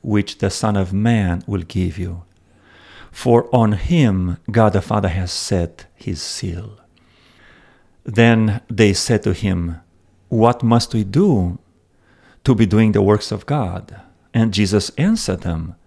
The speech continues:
"This is the work of God, that you believe in him whom he has sent."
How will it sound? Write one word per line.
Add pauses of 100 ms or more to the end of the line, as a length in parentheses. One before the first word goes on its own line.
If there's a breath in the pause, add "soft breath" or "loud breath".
(580 soft breath)
"This
is
the
work
of
God, (100)
that
you
believe
in
him (200)
whom
he
has
sent."